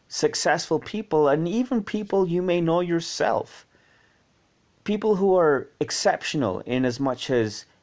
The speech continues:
having an ordered life, which really is the exception and not the rule, it would seem, for the most of us. Um,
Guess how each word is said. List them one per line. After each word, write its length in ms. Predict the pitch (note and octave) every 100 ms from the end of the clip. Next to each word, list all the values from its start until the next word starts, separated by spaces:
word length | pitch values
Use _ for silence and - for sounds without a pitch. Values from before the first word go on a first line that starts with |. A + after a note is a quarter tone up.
| -
having 380 | - D3+ C#3+ C3+
an 100 | A#2+
ordered 640 | C3+ C#3 D3 C3 A2 G#2
life, 440 | A2 D3 A#2+ -
which 240 | B2+ C3+ -
really 300 | A3+ C#4 B2
is 300 | A#2 G#2+ -
the 120 | A#2
exception 560 | G2+ - D3+ - B2+
and 120 | A#2 G#2+
not 180 | A#2
the 100 | -
rule, 380 | G2 G#2 D#3+ C3+
it 80 | G#2+
would 160 | G#2 G2+
seem, 300 | A#2+ A#2 A2
for 100 | G#2+
the 80 |
most 340 | G2 A#2+ F#3+ -
of 160 | A2
us. 300 | F#2 G2 - - _ _ _ _ _ _
Um, 500 | - G2+ G2+ G2 G2